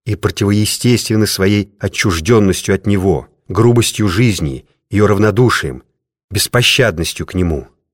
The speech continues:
«Катя», — сказал он, садясь на кровати, сбрасывая с неё ноги, «Катя, что же это такое?» — сказал он вслух, совершенно уверенный, что она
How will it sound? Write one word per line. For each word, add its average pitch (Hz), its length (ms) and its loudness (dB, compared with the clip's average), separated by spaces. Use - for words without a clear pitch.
«Катя», — - 500 -2
сказал 87 440 -2
он, 98 140 0
садясь 90 360 -2
на 87 80 -6
кровати, 90 580 -2
сбрасывая 92 640 -2
с - 120 -6
неё 98 200 2
ноги, 85 440 0
«Катя, 104 540 -4
что - 460 2
же 139 120 2
это 135 160 2
такое?» — 117 680 0
сказал 95 420 0
он 98 80 2
вслух, 117 480 0
совершенно 104 600 2
уверенный, 92 520 2
что - 280 -4
она 110 260 0